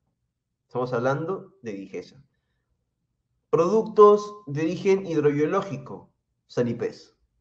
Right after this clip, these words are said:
Bien. Entonces, pasamos al tercer punto, que son las autoridades competentes, pero en el mercado de Brasil. Vamos a hablar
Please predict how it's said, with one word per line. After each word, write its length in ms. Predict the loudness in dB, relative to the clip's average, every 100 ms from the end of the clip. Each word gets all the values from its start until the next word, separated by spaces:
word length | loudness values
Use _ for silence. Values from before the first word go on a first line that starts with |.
| _
Bien. 380 | -2 -2 -4 -16 _ _ _ _ _ _ _ _ _ _ _ _ _ -8
Entonces, 580 | 2 6 6 4 -2 -6 -20 _ 0
pasamos 320 | 2 2 0
al 80 | 0
tercer 320 | 2 4 4
punto, 340 | 4 0 2
que 100 | 2
son 120 | 0 0
las 100 | 0
autoridades 640 | -2 -2 -2 2 2 2
competentes, 500 | -2 -6 -4 -4 -6
pero 380 | -8 -8 -4 -4
en 100 | -4
el 120 | -4
mercado 340 | -4 -4 0 2
de 100 | 2
Brasil. 480 | 0 -6 -12 -18 _ _ _ _ _ _ _ _ _ _ _ _ _ _ _ _ -6
Vamos 240 | -2 0
a 40 |
hablar 380 | 4 4 2 -10